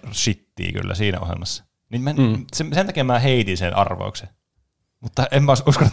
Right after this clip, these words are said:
Speaker 1: olisin ollut oikeassa tässä.
Speaker 2: Se oli, se oli huikea arvaus kyllä.
Speaker 1: Uhuh.
Speaker 2: Mä en osannut ennustaa, että joku oikeasti. Mä oon ajatellut koko ajan, että tuo on aivan turha osio tätä koko kilpailua, että arvataan tuo noista kaikista tuhansista vaihtoehdoista, mutta se toimi.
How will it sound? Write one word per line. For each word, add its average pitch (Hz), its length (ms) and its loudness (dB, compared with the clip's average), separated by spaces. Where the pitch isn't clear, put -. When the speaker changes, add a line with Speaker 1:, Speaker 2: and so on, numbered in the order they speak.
Speaker 1:
olisin 139 160 2
ollut 135 180 2
oikeassa 107 640 2
tässä. - 360 -4
Speaker 2:
Se 117 100 2
oli, 104 180 0
se 127 120 -4
oli 120 100 4
huikea 110 460 4
arvaus 95 360 -2
kyllä. - 300 -14
Speaker 1:
Uhuh. 90 720 0
Speaker 2:
Mä 135 160 0
en 107 220 -2
osannut 117 280 0
ennustaa, 101 280 0
että 98 120 -4
joku 113 260 0
oikeasti. 101 320 -2
Mä 147 160 -2
oon 147 80 0
ajatellut 143 260 -2
koko - 160 -2
ajan, 110 80 4
että 107 120 -6
tuo 127 160 2
on 117 60 2
aivan 143 220 2
turha 147 260 2
osio 107 300 0
tätä 95 200 0
koko 101 180 2
kilpailua, 101 420 0
että - 120 -10
arvataan 95 440 0
tuo - 140 -4
noista - 200 -6
kaikista 104 400 0
tuhansista 95 440 -2
vaihtoehdoista, 101 540 -6
mutta - 160 -2
se 233 80 4
toimi. 120 500 4